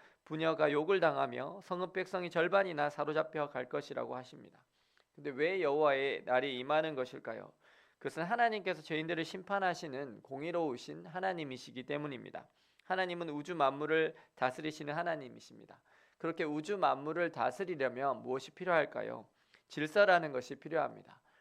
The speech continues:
그래서 하나님은 공정하게 정의롭게 판결하시는 분이십니다. 근데 그 판결에 있어서 중요한 것은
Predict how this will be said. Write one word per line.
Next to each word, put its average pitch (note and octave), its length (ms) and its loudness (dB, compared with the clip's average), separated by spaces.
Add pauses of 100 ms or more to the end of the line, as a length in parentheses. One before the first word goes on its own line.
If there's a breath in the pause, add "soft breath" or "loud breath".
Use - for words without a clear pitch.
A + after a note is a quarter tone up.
(100)
그래서 D3+ 200 -4
하나님은 E3+ 520 0
공정하게 D3+ 880 0 (120)
정의롭게 E3 920 0 (240 soft breath)
판결하시는 F#3 880 2
분이십니다. C#3+ 580 -12 (300 soft breath)
근데 C#3+ 160 -8
그 D#3+ 180 -4
판결에 A#3 520 2
있어서 D#3+ 320 -2
중요한 D#3+ 420 2
것은 D3 420 -4